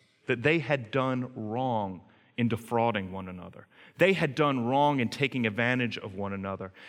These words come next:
And now he is calling them back to who they are in Jesus Christ. "And such were some of you," is his plea. "Some of you were wrongdoers like this, but you've been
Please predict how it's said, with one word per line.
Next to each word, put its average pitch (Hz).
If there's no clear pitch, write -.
And 143
now 175
he 151
is 147
calling 185
them 127
back 151
to 151
who 202
they 170
are 151
in 185
Jesus 165
Christ. 170
"And 196
such -
were 202
some 240
of 202
you," 170
is 175
his 196
plea. 226
"Some 285
of 233
you 220
were 220
wrongdoers 240
like 240
this, 175
but 214
you've 240
been 233